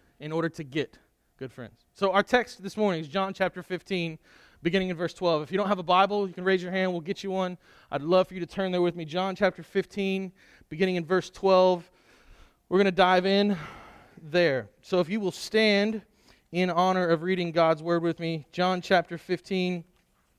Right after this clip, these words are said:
verse twelve. "This is my commandment, that you love one another as I have loved you.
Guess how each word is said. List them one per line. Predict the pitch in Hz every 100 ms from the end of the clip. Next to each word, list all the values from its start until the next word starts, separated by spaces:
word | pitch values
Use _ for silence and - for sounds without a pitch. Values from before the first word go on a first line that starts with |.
| _ _ _
verse | 139 147 180 175 - - _ _ _ -
twelve. | 170 151 123 113 _ _ _ _ _ _ _ _ _ _ _ _ _ _ _ _ _ _ _ _ _ _ _ _ _ _ _ _ _ _ _ _ _ _ _ _ _ _ _ _ _ -
"This | 151 220 240
is | 190
my | 196 190
commandment, | - 190 170 151 127 - _ _ _ _ _ _ _ _ _ _
that | 156 160
you | 190
love | 180 196 208
one | 220
another | 208 180 175 185
as | 156
I | 160 180
have | 175 156
loved | 160 147
you. | 139 123